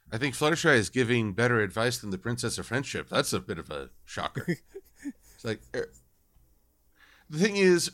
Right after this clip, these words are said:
Speaker 1: Rarity has just gotten, I think Rarity has gotten used to sort of the blind adoration.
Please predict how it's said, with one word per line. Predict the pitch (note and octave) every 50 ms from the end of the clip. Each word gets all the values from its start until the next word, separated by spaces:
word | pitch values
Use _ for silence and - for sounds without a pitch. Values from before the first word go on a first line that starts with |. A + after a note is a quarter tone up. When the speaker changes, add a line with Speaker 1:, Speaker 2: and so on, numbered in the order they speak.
| - -
Speaker 1:
Rarity | D#3 D#3+ F#3 G3 A3 A#3 A#3+ A#3 F#3 F#3+ F3+ E3 D3 C#3+ C3+ -
has | D#3 D#3 D3 A#2
just | - - - D#3+ D3+ -
gotten, | - E3 D#3 C#3+ C#3+ C3 B2+ C3 - C#3+
I |
think | C3+ E3 F3+ F#3
Rarity | E3 E3 E3+ F3 E3+ E3
has | D3 A#2+
gotten | A#2 D3 C#3+ C3+ B2+ B2
used | A#2 A#2 A#2+ B2+ A#2+ - -
to | -
sort | A2+ - - B2+ A#2
of | A#2 A2 F#2
the | - G#2+ G2+ G2
blind | F#2 D#2+ D#2+ G2 G2 A2+ A#2 A#2 A2+ -
adoration. | G#2 G2 F2+ E2+ E2+ F2 F2 F2+ F2+ - - -